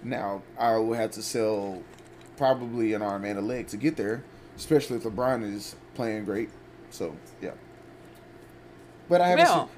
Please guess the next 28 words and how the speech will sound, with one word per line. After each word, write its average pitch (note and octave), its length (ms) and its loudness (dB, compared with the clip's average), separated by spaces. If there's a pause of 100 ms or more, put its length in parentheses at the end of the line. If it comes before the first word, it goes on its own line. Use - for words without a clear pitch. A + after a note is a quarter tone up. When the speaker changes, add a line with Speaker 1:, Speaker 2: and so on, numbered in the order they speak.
Speaker 1:
I E3 60 2
haven't F#3+ 160 2
seen F3+ 160 0
LeBron E3 300 2
in D3 60 0
person, B2 320 0
so F2+ 380 -6
I'm A2+ 120 -6
gonna, G#2 120 -6 (180)
I'm G#2+ 100 -6
gonna G2+ 100 -10
try E2 120 -4
to E2+ 60 -4
make D#2 180 -14
that C2+ 100 -12
happen. - 220 -18 (2000)
Speaker 2:
I A#3 140 10
have, D3 280 6 (380)
<laughs> - 340 -4
of F#3 180 4
course - 260 0
I - 120 4
have. - 280 -2
Speaker 1:
Of - 60 -14
course F#2+ 220 -8
you D#2+ 60 -12 (1300)
have. F#4+ 320 12
Speaker 2:
Um, F4 200 4